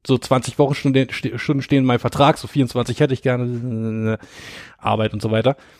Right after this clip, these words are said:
Ähm, und mir geht's damit so viel besser einfach. Ich habe so viel mehr Raum in meinem Kopf auch für den Shit, den ich eigentlich machen will, so. Ähm, das hab ich gelernt.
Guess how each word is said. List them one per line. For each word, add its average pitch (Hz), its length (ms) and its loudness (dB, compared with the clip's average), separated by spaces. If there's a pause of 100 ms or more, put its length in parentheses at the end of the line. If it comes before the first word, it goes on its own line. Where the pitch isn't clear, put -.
(300)
Ähm, 139 420 4 (360)
und 139 420 2 (1000)
mir 135 120 0
geht's 208 200 2
damit 160 260 2
so 123 280 0
viel 196 220 2
besser 160 300 0
einfach. 117 300 -4
Ich 151 120 -2
habe 135 140 -2
so 165 80 -2
viel 170 160 -2
mehr 151 500 4 (240)
Raum 160 220 2
in 151 80 2
meinem 135 180 2
Kopf - 300 -2
auch 117 240 -4
für - 180 -8
den 123 140 -4
Shit, - 240 -4
den 127 100 -2
ich 127 140 -4
eigentlich 127 200 -6
machen 143 280 -2
will, 117 160 -2
so. 123 220 -2 (760)
Ähm, 127 420 4 (220)
das 120 140 -4
hab 151 100 -4
ich - 80 -18
gelernt. 110 320 -8